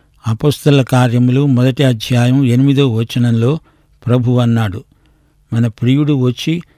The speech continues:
తోటలోని పండ్లు తినాలి. యోహాను సువార్త పద్నాలుగో అధ్యాయం ఇరవై మూడో వచనంలో ప్రభు అన్నాడు,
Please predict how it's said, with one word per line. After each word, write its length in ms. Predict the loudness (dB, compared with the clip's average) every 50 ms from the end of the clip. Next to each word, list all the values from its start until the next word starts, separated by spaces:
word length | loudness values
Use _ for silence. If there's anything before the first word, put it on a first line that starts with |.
| _ _ _ _ -8
తోటలోని 640 | -4 0 0 0 0 0 0 0 2 2 2 2 0
పండ్లు 400 | 0 0 2 2 2 2 2 -2
తినాలి. 600 | 0 0 2 2 2 2 2 0 -2 -6 -10 _ _ _ _ _ _ _ _ _ _ _ _ -8 -4
యోహాను 440 | -2 0 2 4 4 4 4 4 2
సువార్త 640 | 0 0 0 0 2 0 0 _ -2 -2 -2 -2 -2 -4
పద్నాలుగో 540 | -4 -4 -2 0 2 2 2 2 2 0 0
అధ్యాయం 580 | 0 -2 -2 -4 -4 -2 -2 0 0 0 0 0
ఇరవై 360 | 0 0 0 0 0 0 0
మూడో 440 | 2 2 2 2 2 2 0 0 -2
వచనంలో 640 | -4 -4 -4 -4 -2 -2 0 0 0 -2 -2 -4 -6 _ _ _ _ _ _ _ _ _ -4
ప్రభు 320 | -2 0 0 2 2 2 2
అన్నాడు, 500 | 2 2 2 0 0 -2 -2 -4 -6